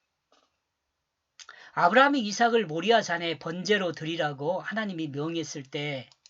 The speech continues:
아브라함 믿음으로 이삭을 인도했습니다. 아론이 도-, 아브라함이 독자 이삭을 바치라는 하나님의 명령에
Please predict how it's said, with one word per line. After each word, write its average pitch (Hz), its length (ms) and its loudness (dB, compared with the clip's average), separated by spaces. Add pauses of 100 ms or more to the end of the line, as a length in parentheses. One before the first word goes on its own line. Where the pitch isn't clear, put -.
(200)
아브라함 160 480 2
믿음으로 202 440 0
이삭을 147 420 -6
인도했습니다. 135 800 -10 (960)
아론이 156 420 -4
도-, - 120 -12
아브라함이 156 400 -2
독자 156 380 -6
이삭을 147 440 -6
바치라는 160 560 -4
하나님의 170 440 -2
명령에 156 680 -4